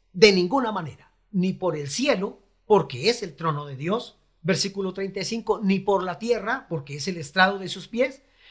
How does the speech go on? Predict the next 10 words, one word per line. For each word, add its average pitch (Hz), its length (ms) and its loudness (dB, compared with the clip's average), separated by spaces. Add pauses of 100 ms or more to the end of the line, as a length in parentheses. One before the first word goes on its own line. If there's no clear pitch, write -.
(120)
ni 240 260 4
por 233 280 6
Jerusalén, 214 600 -2
porque 185 340 -2
es 190 100 -6
la 202 120 -4
ciudad 175 280 -4
del 185 180 -8
gran 190 280 -6
rey", 240 420 -2